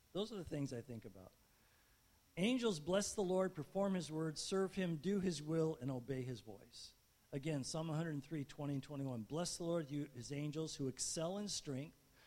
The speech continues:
who do his word, heeding the voice of his word. Bless the Lord, all you his host,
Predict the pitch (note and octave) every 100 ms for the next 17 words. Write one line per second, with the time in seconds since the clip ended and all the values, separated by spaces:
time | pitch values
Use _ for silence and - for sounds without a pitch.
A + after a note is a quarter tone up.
0 | - - - D3 D3+ F3 F#3 A3 E3+ C#3+
1 | C3 D3 F#3 - - - - F#3 G3+ G#3+
2 | F#3+ D3+ G3+ A3 E3 C3+ B2 A#2+ A#2+ C3
3 | E3 - - - D3 E3+ - F3 D#3+ E3
4 | D#3 C#3+ F#3 G#3 E3 C#3+ C3 - G#3+ F3
5 | E3